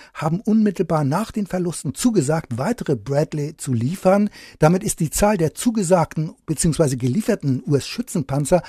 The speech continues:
auf mittlerweile fast zweihundert angestiegen. Und Deutschland will ja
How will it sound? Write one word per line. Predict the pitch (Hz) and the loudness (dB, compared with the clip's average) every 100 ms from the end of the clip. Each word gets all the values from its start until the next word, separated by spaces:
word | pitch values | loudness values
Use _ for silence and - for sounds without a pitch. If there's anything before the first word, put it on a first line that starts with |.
| - | -10
auf | 143 - | -8 -4
mittlerweile | 175 180 156 160 160 | 0 0 2 2 0
fast | - 160 - - - | 0 -2 -2 -14 -10
zweihundert | - 160 151 - 254 294 117 - | 0 0 2 0 0 0 -4 -2
angestiegen. | 214 254 214 - 143 170 233 - - - | 0 2 0 -2 0 2 2 0 -18 -10
Und | 147 131 131 | -6 -4 -2
Deutschland | 139 - - 165 123 | -4 -6 -8 -6 -2
will | 156 | 0
ja | 160 156 | 4 2